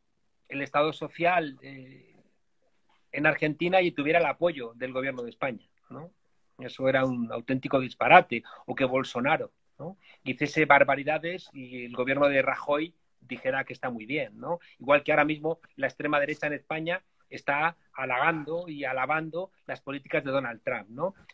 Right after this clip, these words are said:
Yo creo que es muy importante, porque además nosotros, Nico, tenemos sensibilidad latinoamericana, porque lo hemos conocido, ¿no? Es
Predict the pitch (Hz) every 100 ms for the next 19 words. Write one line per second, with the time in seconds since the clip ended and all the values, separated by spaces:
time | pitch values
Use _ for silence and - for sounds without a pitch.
0 | _ 151 185 202 185 170 156 _ _ -
1 | 175 208 214 196 151 143 170 147 - 127
2 | 139 165 165 202 202 214 220 214 214 214
3 | - - _ _ _ - 190 196 214 180
4 | 185 208 - - 170 - 165 151 165 196
5 | 156 - _ _ 143 151 147 147 151 190
6 | 175 151 127 160 190 226 - 170 147 -
7 | 202 151 - 139 185 170 -